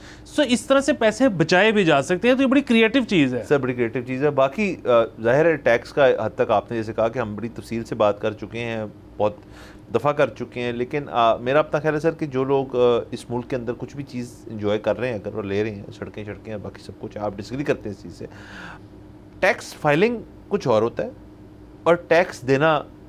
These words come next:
Speaker 2: कुछ और चीज़। टैक्स तो हर बंदा दे रहा है।
Speaker 1: बिल्कुल।
Speaker 2: फाइलर्स की रेशियो जो है वो बदतदरीज कम होती जा रही है, हालांकि जो, जिन लोगों को फाइल करना चाहिए above the age of eighteen, जिनको टैक्स फाइल उन पे लागू है,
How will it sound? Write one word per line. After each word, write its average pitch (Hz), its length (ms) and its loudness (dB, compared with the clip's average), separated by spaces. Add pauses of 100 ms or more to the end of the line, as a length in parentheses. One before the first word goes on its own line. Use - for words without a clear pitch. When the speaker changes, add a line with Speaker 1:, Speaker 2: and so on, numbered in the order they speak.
(140)
Speaker 2:
कुछ - 180 -4
और 101 120 0
चीज़। - 400 -20
टैक्स 277 240 2
तो 262 100 4
हर 185 80 4
बंदा 135 220 0
दे 95 120 -4
रहा 85 100 -10
है। 95 80 -16 (640)
Speaker 1:
बिल्कुल। 120 300 -8
Speaker 2:
फाइलर्स 220 580 4
की - 120 -4
रेशियो 147 320 2
जो 123 160 0
है 95 300 -2 (100)
वो 175 680 4
बदतदरीज 143 580 2 (680)
कम 151 140 4
होती 123 280 -4
जा 98 220 4
रही 107 160 -2
है, 127 60 2
हालांकि 131 680 2
जो, 131 360 0
जिन 123 160 0
लोगों 139 200 -2
को 139 60 -6
फाइल 135 180 4
करना 139 300 0
चाहिए 127 340 -6 (500)
above 127 200 2
the 123 100 -10
age 123 200 -2
of 117 100 -4
eighteen, 113 380 -6 (580)
जिनको 120 200 -4
टैक्स 117 280 2
फाइल 120 240 2 (140)
उन 120 120 -6
पे 110 300 0 (180)
लागू 120 360 2
है, 101 80 0